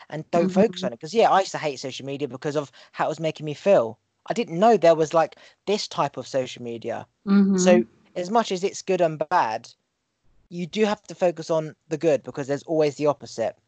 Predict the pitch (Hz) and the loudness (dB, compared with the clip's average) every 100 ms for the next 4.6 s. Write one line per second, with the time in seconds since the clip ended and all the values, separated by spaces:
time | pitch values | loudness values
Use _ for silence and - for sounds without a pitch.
0 | _ - 131 120 196 208 190 190 - _ | _ -12 -10 -4 2 4 2 -2 -10 _
1 | - 190 190 196 190 165 160 175 156 135 | -4 -2 0 0 0 0 4 2 2 -2
2 | 120 131 131 - 185 - 165 160 - 147 | -2 -4 -6 -2 -2 -2 -10 -8 -6 -8
3 | 139 - 143 160 156 139 127 - _ _ | -10 -4 -2 -2 0 0 0 -4 _ _
4 | _ _ _ - 151 147 | _ _ _ -12 -8 -8